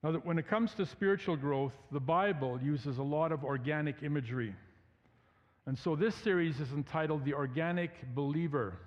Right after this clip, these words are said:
And it's based on John chapter fifteen.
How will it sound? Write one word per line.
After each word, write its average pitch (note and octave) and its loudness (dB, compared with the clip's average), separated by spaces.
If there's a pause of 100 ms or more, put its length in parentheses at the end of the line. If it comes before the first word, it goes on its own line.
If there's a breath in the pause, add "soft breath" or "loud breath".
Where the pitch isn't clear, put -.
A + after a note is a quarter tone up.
(1080 soft breath)
And C3 -2
it's B2 -6
based F#3 2
on D#3 2
John D#3 0
chapter D3+ 0 (120)
fifteen. C3+ -2